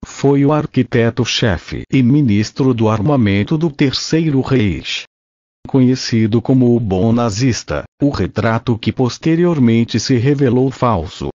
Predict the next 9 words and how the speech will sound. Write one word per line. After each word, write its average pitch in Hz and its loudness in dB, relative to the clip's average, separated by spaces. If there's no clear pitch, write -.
ele 127 2
assumiu 120 0
todas 123 0
as 123 -2
responsabilidades 131 0
por 135 0
atos 98 -2
que 156 -2
teria 117 2